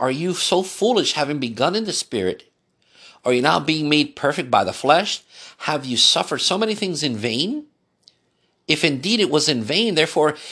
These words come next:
he's the supplies of the Spirit. He who supplies the Spirit to you, works and miracles to you, does he do it by the works of the law, by the hearing of faith? Now, go back to Romans eight one.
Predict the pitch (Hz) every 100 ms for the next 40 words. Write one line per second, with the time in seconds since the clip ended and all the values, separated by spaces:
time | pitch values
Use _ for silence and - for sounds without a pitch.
0 | - - 185 180 156 147 151 165 190 160
1 | 117 - 208 214 135 165 240 220 175 -
2 | 165 143 127 220 240 - - _ - -
3 | - 147 123 220 208 185 131 123 170 -
4 | 131 196 196 160 - 170 202 254 254 -
5 | - - - 147 143 - 190 127 127 156
6 | - - 120 104 107 156 160 - - 117
7 | 95 95 87 85 90 123 147 117 82 82
8 | - 120 127 90 - 135 170 202 - 160
9 | 165 - - 123 185 226 240 - 180 160
10 | 160 139 - 160 143 127 123 87